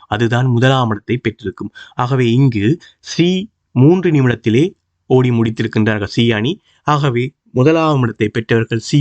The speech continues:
ஆக இருக்கும், இரண்டாம் இடத்தை பெற்றவர்கள் பி ஆக இருக்கும்,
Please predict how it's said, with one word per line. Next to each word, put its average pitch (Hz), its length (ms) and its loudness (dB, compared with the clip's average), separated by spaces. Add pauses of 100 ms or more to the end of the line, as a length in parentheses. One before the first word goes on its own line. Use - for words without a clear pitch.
ஆக 131 200 0
இருக்கும், 120 360 0 (340)
இரண்டாம் 156 460 2
இடத்தை 127 280 0
பெற்றவர்கள் 117 520 -2 (260)
பி 143 160 2 (160)
ஆக 120 200 -2
இருக்கும், 98 400 -10